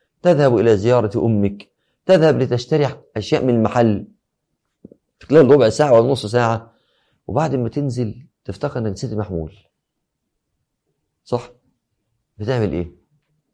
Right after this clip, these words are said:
ترجع تجيبه. حتى لو أنت تعبان مش قادر، بتضرب الجرس عشان ابنك ينزله لك. ليه؟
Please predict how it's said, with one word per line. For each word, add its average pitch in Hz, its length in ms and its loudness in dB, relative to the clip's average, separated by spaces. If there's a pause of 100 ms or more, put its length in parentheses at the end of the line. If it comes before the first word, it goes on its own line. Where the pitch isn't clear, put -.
(720)
ترجع 123 320 -6
تجيبه. 85 360 -6 (340)
حتى 151 300 -2
لو 135 100 6
أنت 131 160 0
تعبان 110 360 0
مش 98 140 -4
قادر، 139 420 0 (460)
بتضرب 117 720 2
الجرس 127 360 -2
عشان 120 200 -2
ابنك 123 280 -2
ينزله 92 460 -2
لك. - 300 -18 (800)
ليه؟ 151 500 0